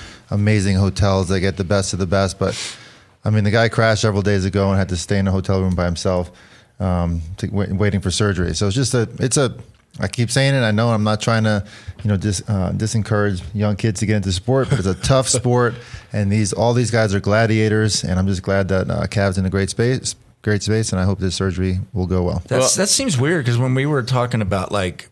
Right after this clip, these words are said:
Speaker 2: Pogacar's wrist, uh, injury,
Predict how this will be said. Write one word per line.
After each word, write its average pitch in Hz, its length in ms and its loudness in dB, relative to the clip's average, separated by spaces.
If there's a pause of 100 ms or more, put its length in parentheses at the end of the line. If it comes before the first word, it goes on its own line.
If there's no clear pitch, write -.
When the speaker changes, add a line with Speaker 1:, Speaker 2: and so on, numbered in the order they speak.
(100)
Speaker 2:
Pogacar's 101 880 0
wrist, 101 840 -2
uh, 76 360 -6
injury, 87 500 -4